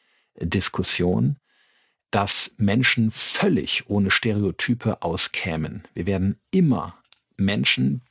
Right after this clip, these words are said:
die anders sind als wir, klassifizieren, weil es für unser Gehirn bedeutet, Komplexität zu reduzieren. Es versucht, Dinge zu vereinfachen. Und das wird auch in Zukunft nicht ohne gehen. Es ist richtig, dass wir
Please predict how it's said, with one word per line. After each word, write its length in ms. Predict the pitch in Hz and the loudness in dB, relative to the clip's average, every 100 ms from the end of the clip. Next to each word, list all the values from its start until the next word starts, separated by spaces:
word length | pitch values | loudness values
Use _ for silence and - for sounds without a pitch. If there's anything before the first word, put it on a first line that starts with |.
| - | -4
die 140 | 110 - | -2 0
anders 400 | - 127 139 - | 0 0 0 0
sind 200 | 110 104 | -2 -2
als 280 | - 90 - | -2 -4 -2
wir, 400 | 98 110 120 - - | 0 0 0 -6 -6
klassifizieren, 1080 | - 92 - 113 - - - - - - 87 - | -4 -2 -2 -2 -4 -4 -2 -2 -4 -8 -10 -14
weil 520 | 85 87 110 143 - | -4 -2 0 0 -2
es 140 | - | -2
für 140 | - 98 | -2 0
unser 200 | 98 90 | -2 -2
Gehirn 480 | 92 113 117 123 | -2 0 0 0
bedeutet, 680 | 120 - 85 95 - 104 - - | -2 -4 -2 -2 -2 -6 -8 -10
Komplexität 1000 | - 98 - - - - - 98 98 - | -2 -2 -2 -6 -4 -4 -4 -4 -4 -4
zu 140 | - 104 | -2 0
reduzieren. 720 | 104 - - - - 58 104 _ _ - | -2 -4 -4 -2 -2 -6 -10 _ _ -4
Es 120 | - | 0
versucht, 600 | - 90 101 127 - - | 0 2 0 0 -4 0
Dinge 180 | 120 120 | 0 0
zu 140 | 120 | -2
vereinfachen. 680 | - - 98 - - - 101 _ _ | -2 -2 -2 -2 -6 -10 -14 _ _
Und 140 | - 92 | -4 -2
das 160 | 101 | 0
wird 240 | 101 98 - | -2 -4 -6
auch 280 | - 101 - - | -2 -2 -2 -2
in 160 | 90 | -2
Zukunft 520 | - 127 - 110 - _ _ _ _ - | 0 -4 0 0 0 _ _ _ _ -2
nicht 380 | 98 104 - | 2 2 -2
ohne 260 | - 95 95 | -2 0 2
gehen. 380 | 87 - - 98 _ _ _ _ _ _ | 0 -4 -6 -10 _ _ _ _ _ _
Es 120 | - | -4
ist 240 | 104 - - _ - | -2 -2 -4 _ 0
richtig, 540 | 143 151 - 139 - | 0 0 0 -2 0
dass 260 | 113 - - | -2 -2 0
wir 320 | 101 98 | 0 0